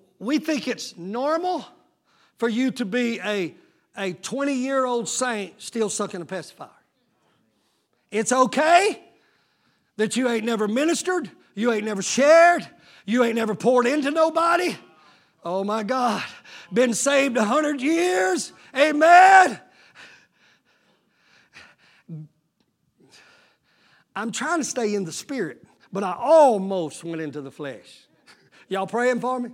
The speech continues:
And we, and, and peer groups gets created. Amen.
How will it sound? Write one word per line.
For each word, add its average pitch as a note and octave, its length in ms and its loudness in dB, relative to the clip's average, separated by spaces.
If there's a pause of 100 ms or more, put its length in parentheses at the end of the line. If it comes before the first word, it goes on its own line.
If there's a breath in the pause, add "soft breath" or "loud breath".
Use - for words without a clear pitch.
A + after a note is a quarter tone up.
(1400 soft breath)
And B3 160 -2
we, B3 300 -4
and, A3 180 -6
and A3 220 -8
peer F#4+ 240 0
groups C4+ 320 -4
gets A3+ 220 -8
created. C4+ 520 -4 (680 soft breath)
Amen. B3 400 -2